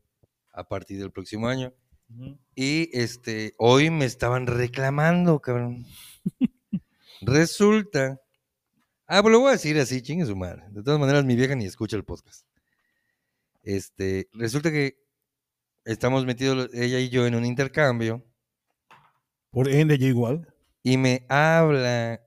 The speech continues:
Speaker 1: hoy como a las dos de la tarde y me dice, "Oye,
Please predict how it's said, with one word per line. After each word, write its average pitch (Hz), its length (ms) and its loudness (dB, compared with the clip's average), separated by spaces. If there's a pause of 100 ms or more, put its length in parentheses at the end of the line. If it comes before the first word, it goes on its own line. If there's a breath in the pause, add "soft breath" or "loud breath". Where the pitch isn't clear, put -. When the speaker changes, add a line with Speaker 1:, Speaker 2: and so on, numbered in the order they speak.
Speaker 1:
hoy 117 520 2
como 101 260 -4
a 95 40 -4
las 82 400 -12
dos 95 300 -4
de 107 60 -4
la 107 120 -4
tarde 110 480 -4
y 95 60 -6
me 90 140 -10
dice, 90 340 -10
"Oye, 113 540 -2